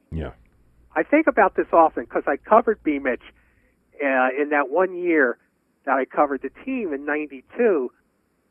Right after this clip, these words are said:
Speaker 2: was when he first started to emerge as a multi-purpose kind of player, when Gibbs started to use him more
Speaker 1: Yes.
Speaker 2: as, as a running back in the backfield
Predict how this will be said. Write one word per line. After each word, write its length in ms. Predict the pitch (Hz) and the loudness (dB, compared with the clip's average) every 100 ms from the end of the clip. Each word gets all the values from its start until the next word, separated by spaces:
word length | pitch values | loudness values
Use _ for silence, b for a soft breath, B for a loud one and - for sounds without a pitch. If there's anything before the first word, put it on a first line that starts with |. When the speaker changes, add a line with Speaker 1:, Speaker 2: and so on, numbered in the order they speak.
| _ | _
Speaker 2:
was 160 | - 147 | -6 -6
when 200 | 147 170 | -2 -4
he 160 | 135 180 - - | -4 -14 -8 0
first 240 | 254 - - | 2 0 -2
started 380 | 208 202 185 170 - | 2 4 2 0 -4
to 160 | 175 | -4
emerge 640 | 147 156 185 170 110 - - _ _ _ _ _ _ | -2 2 4 4 2 -8 -20 _ _ _ _ _ _
as 160 | 143 143 | -2 0
a 100 | 151 139 | 0 -4
multi-purpose 1200 | 139 170 170 - 143 131 - - 185 170 120 95 _ _ _ _ - | 0 0 0 -2 -2 -2 -10 -6 -4 -4 -8 -10 _ _ _ _ -6
kind 220 | 143 139 | -2 -2
of 80 | 117 _ - | -6 _ -2
player, 400 | 185 170 90 78 _ _ _ _ _ _ _ | 0 0 -2 -10 _ _ _ _ _ _ _
when 180 | 143 139 | -10 -8
Gibbs 280 | - 180 180 - | 0 2 2 -2
started 340 | 196 185 160 - | 0 0 0 -4
to 60 | 143 | -16
use 340 | 131 180 214 202 | -16 -12 -12 -8
him 160 | 170 131 127 | -6 -6 -8
more 400 | 123 110 101 101 _ | -10 -8 -6 -8 _
Speaker 1:
Yes. 320 | - 87 - - _ - | -8 -8 -10 -20 _ -6
Speaker 2:
as, 180 | 131 127 - | -4 -4 -4
as 200 | 143 131 | -4 -2
a 60 | 131 | -4
running 440 | 131 190 220 160 | 2 2 2 -2
back 360 | 131 113 110 135 | -2 -2 -4 -8
in 100 | 120 | -10
the 60 | |
backfield 680 | - 180 185 - 127 101 82 | -6 -2 -2 -4 -10 -10 -10